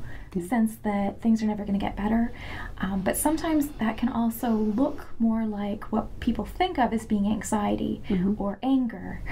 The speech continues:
Speaker 2: or maybe even someone being out of control, uh, behavioral problems, disorders, deviant behavior,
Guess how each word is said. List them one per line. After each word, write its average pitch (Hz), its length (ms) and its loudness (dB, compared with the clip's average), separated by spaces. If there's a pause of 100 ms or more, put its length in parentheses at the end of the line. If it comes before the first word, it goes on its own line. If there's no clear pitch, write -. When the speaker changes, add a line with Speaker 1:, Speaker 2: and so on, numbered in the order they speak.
(260)
Speaker 2:
or 190 800 2 (200)
maybe 240 180 4
even 226 400 2
someone 220 240 2
being 208 180 0
out 214 140 2
of - 100 -6
control, 196 720 0
uh, 175 140 -2
behavioral 214 580 2
problems, 214 520 0
disorders, 190 800 -4 (320)
deviant 214 480 0
behavior, - 800 0